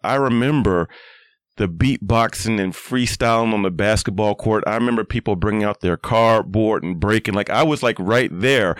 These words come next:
and I remember seeing it, right? Like, I was there, and I remember that in those gatherings in the cypher,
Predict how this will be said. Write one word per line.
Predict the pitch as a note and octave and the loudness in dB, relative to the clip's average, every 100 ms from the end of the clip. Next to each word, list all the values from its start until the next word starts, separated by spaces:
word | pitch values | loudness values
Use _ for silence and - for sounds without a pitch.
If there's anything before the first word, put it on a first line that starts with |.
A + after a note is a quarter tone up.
| - - - | -8 -16 -6
and | A2+ | -2
I | B2+ | 0
remember | A#2+ G#2+ A2+ D#3+ D3+ A#2+ A#2 | 0 0 0 0 2 2 2
seeing | F#2 - F3 D#3 G#2 | -2 0 2 2 0
it, | E2+ - | -2 -2
right? | G2 A2+ | -2 0
Like, | A2+ A#2 | -2 0
I | A#2 | 0
was | C3 B2 | 2 0
there, | G#2+ C#3 A2+ | 2 2 2
and | F#2+ | 0
I | A2+ C#3 | 0 0
remember | B2+ D3 F3 B2+ | 0 0 2 2
that | G2 A2 A2 - - - - | 2 0 0 -6 -20 -10 -4
in | C3 B2 | 0 2
those | A#2+ F#2+ | 0 -2
gatherings | F#2 B2+ C3+ B2+ B2 A#2+ | 0 4 4 4 0 0
in | A2 A2 | 0 0
the | F#2+ | -2
cypher, | - D3 D3+ D3+ A2 G#2 | -2 0 2 0 0 0